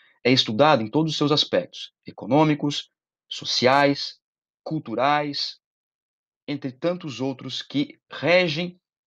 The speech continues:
efeitos na nossa sociedade, tá ok? Um dos aspectos bastante estudados hoje, inclusive dentro da área da educação física, é a violência no esporte.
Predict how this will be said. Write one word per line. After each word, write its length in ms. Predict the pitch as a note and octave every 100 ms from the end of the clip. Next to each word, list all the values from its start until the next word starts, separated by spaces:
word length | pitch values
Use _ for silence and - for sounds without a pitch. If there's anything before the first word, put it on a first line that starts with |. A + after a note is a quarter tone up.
| _ _ _ _ _
efeitos 640 | D3 C#3+ C3 B2+ B2+ - -
na 140 | B2+
nossa 400 | A#2 G#2+ G#2+ G2 _
sociedade, 800 | - A#2 A2 B2 G2+ F2 - - - -
tá 80 | -
ok? 360 | - D3 D3 - - - - -
Um 280 | G3 F3+
dos 100 | D#3
aspectos 420 | C#3+ - C3 B2 A#2
bastante 380 | A2+ - F3
estudados 480 | D#3+ C3 A#2+ G#2+ G2
hoje, 240 | C3+ C#3+ C3
inclusive 420 | B2+ A2+ D#3+ D3
dentro 300 | G#2+ E3+ E3
da 80 | A#2+
área 120 | A2+
da 40 |
educação 320 | G#2 F2+ G#2+
física, 380 | G#2 D#3 D3 -
é 40 | A2+
a 60 |
violência 580 | A#2+ C3+ C#3 D#3+ D3 C#3
no 120 | C3+
esporte. 520 | A#2 - F2+ E2+ -